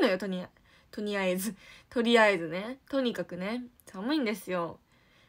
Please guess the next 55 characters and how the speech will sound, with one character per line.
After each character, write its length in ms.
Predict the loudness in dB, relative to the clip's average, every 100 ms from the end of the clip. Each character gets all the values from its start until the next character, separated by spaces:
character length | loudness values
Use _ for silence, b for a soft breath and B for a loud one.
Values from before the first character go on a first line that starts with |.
| b
そ 340 | -14 -10 -10
う、 40 | -10
だ 80 |
か 100 | -12
ら 60 | -14
ち 80 | -14
ょ 40 |
っ 20 | -16
と 180 | -16 -14
早 220 | -8 -8
く 100 | -6
寝 140 | -10 -8
た 160 | -6
い 80 | -6
っ 40 |
て 220 | -8 -16 -14
い 20 |
う 20 |
か、 100 | -8
早 140 | -6 -6
く 80 |
布 80 | -8
団 160 | -4 -2
に 80 | -2
入 160 | -6
り 80 | -6
た 100 | -8
い 60 | -8
の 160 | -12
で、 160 | -14 -20 _ b b b
早 180 | -10 -8
め 100 | -6
に 100 | -6
お 40 |
風 120 | -8 -8
呂 80 |
入 80 | -8
っ 60 | -10
ち 80 | -14
ゃ 40 |
い 40 | -18 -18
ま 80 |
す、 100 | -18
最 160 | -16 -16
近 180 | -16 -20 -18
は 80 |
ね。 220 | -12 -10 -10 _ _ _ _ _ _ _ _ _ _ _ _ _ _ _ _ _ _ _ _ _ _ _ _ b b b b b b
竹 260 | 0 4
蔵 240 | 8 8 8
さ 160 | 8
ん、 60 | 6
ス 80 | 8
ト 180 | 8 8
ー 20 |
ブ。 180 | 6